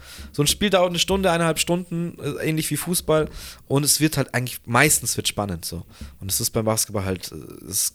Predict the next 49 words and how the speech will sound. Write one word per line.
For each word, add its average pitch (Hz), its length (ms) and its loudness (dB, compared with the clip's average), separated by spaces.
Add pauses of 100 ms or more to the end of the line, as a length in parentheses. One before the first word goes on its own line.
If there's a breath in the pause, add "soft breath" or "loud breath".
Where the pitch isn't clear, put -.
das - 200 -4
krass - 260 0
Geile 113 380 2
und 101 160 -6
wir 104 60 4
haben's 107 160 0
in 120 40 -4
der 107 80 -2
Schule 165 260 2
früher, 143 220 2
vielleicht 127 220 0 (320 loud breath)
liegt's - 180 0
auch 120 80 2
daran, 123 260 4
dass 117 120 0
ich 110 80 -4
so 117 80 -4
ein - 20 -8
großer 117 280 -2
Fan 117 260 0
bin, 113 160 -2
wir 107 240 0 (340 loud breath)
konnten 117 200 0
uns 113 120 2
immer 113 160 2
aussuchen, 113 380 0
ob 95 80 -6
wir 110 80 -4
Fußball - 320 -2
oder 104 160 2
Basketball 117 420 0
spielen 107 280 -6
wollen 107 160 -2
und 104 40 -6
wir 104 60 2
haben 101 100 -2
eigentlich - 240 -10
immer 175 260 2
Basketball 98 420 -4
gespielt, - 280 -12
wir 101 80 -4
waren 113 80 -4
immer 131 160 -2
eine 120 80 -4
Klasse, 117 300 -2
die 113 80 -6
Basketball 117 380 -2
spielen 110 200 -6
wollte, 110 300 -2